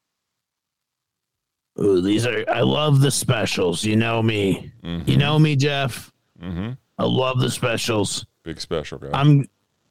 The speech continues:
Speaker 1: yep. I'm gonna take, uh, Dustin Poirier by K O, T K O,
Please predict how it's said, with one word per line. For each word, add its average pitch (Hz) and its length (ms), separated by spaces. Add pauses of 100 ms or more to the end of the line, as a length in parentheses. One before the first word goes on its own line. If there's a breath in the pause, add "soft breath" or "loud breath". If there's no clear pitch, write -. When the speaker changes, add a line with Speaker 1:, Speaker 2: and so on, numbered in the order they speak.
(180)
Speaker 1:
yep. 120 300 (220)
I'm 120 120
gonna 127 160
take, 117 480
uh, 101 240
Dustin 117 420
Poirier 131 800 (1120)
by 107 640 (180)
K 151 320
O, 139 240 (100)
T 147 200
K 143 340
O, 151 260